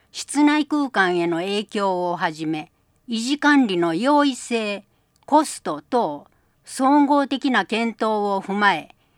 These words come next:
各施設に必要な安全性を確保していきます。交通自動遊園では、展示中の消防自動車を更新し、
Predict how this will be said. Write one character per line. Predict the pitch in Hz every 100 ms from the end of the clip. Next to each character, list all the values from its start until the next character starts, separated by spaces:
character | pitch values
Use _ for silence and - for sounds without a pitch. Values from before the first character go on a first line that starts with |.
| _ -
各 | 302 302 226
施 | -
設 | - 254 -
に | 180 170
必 | - -
要 | 233 214 202
な | 180 185
安 | 220 214
全 | 214 208
性 | - 196 190
を | 185
確 | - 247 233
保 | 175 170
し | -
て | 180
い | 160 147
き | 156
ま | 143 151
す。 | - - _ _ _ _ _ _ _ -
交 | 262 285
通 | 294 277 277
自 | 254
動 | 262 269 269
遊 | 269 285 226
園 | 185 170
で | 156 160
は、 | 143 - _ _ _ -
展 | 240 277 285
示 | 269
中 | 233 247 240
の | 226 220
消 | 254 254 269
防 | 277 269
自 | 233 240
動 | 269 233
車 | 185 160
を |
更 | 156 180 190
新 | 170 180 180 170
し、 | - - 156